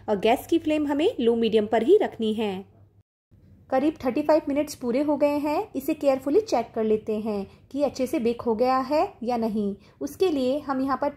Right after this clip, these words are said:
टूथपिक का यूज़ कर रहे हैं। टूथपिक ईजीली निकल जाए तो इस पर कोई मिक्सचर की लेयर ना लगे, तो समझ लीजिएगा ये अच्छे से बेक हो गया है। और हो सकता है आपके बैटर की कंसिस्टेंसी थोड़ी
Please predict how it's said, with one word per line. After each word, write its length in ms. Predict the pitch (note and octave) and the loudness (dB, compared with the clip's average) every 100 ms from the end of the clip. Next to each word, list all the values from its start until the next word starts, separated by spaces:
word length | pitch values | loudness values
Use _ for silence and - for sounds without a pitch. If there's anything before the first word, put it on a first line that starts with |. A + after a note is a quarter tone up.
| - | -4
टूथपिक 400 | D4 - D4 D4+ | -6 -4 -4 0
का 60 | |
यूज़ 280 | D4+ D4 D4+ | 2 2 0
कर 160 | D#4 C#4+ | 0 0
रहे 220 | C#4+ C#4+ | 0 -2
हैं। 260 | D4 D#4 F4+ - - - | -2 -4 -8 -16 -20 -6
टूथपिक 400 | D4 D#4 E4 E4 | -4 -2 -2 -2
ईजीली 300 | A#3+ A3 C#4 C#4+ | -4 -2 0 0
निकल 300 | A3 C4+ C#4 | 0 0 0
जाए 260 | B3+ A3 G#3+ - - | 0 -2 -6 -12 -8
तो 60 | |
इस 160 | - D4 | -6 0
पर 140 | D#4 | 2
कोई 140 | D#4 D#4 | 2 0
मिक्सचर 400 | B3+ - C#4 C4 | -2 -4 -2 0
की 100 | E4+ | 0
लेयर 280 | A#3 A#3 C4 | 2 2 0
ना 120 | C4 | 0
लगे, 280 | B3+ B3 E4 F#4+ - | -2 -2 -4 -6 -12
तो 80 | C4+ | -10
समझ 320 | - A#3+ D4+ | -8 -2 -2
लीजिएगा 600 | C#4 C#4+ C#4 C#4 C#4 C#4+ D#4+ - - | 0 -2 0 0 0 -2 -4 -10 -4
ये 60 | |
अच्छे 220 | C#4 C#4 C4+ | -2 -2 0
से 120 | A4 | 0
बेक 280 | B3 A3 A3 | 2 -2 -2
हो 120 | A3+ | -2
गया 220 | G#3 G#3 | 0 0
है। 400 | G#3 G#3+ G3 G3+ - - _ - | 0 0 -2 -4 -14 -20 _ 0
और 160 | B3+ B3+ | 2 2
हो 160 | B3 | 0
सकता 340 | D#4 D#4 D#4+ D4 | 2 0 0 -4
है 360 | C#4+ C#4+ D4 - | -2 -2 -4 -4
आपके 260 | A3+ - C4 | -6 -4 0
बैटर 340 | G#3+ G#3 C#4 | 0 0 -2
की 120 | C#4 | -4
कंसिस्टेंसी 600 | D4 A#3 B3+ - A#3+ A3 D4+ | -4 -4 -6 -6 -4 -4 -4
थोड़ी 260 | - C4 | 0 2